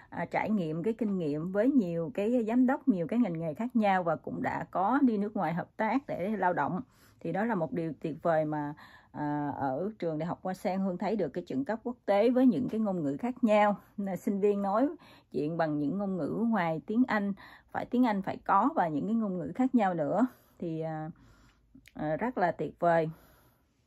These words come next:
Và đặc biệt là, à, mình nói cái ngôi trường này bởi vì cái ngôi trường này là nơi đào tạo và truyền kiến thức ha, và cho idol của mình ha. À,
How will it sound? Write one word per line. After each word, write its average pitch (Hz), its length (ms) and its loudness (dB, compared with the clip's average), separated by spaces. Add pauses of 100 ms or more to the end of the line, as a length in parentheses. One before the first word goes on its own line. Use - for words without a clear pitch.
(220)
Và 160 180 -4
đặc 151 240 -4
biệt 160 300 -6
là, 156 280 0 (440)
à, 151 400 -2
mình 156 240 -4
nói 180 240 -4
cái 247 100 0
ngôi 208 140 0
trường 165 240 -2
này 160 240 -2
bởi 165 140 -4
vì 175 160 -4
cái 180 100 -4
ngôi 190 180 -4
trường 165 220 -4
này 156 180 -2
là 156 220 -4 (320)
nơi 180 200 0
đào 151 220 0
tạo 147 380 -2
và 151 500 -2
truyền 156 240 -6
kiến 214 200 -4
thức 269 240 4
ha, 254 180 4 (180)
và 147 280 -4
cho 170 280 0
idol 160 440 0
của 175 100 -8
mình 175 240 -2 (120)
ha. 185 240 -4 (320)
À, 156 300 -4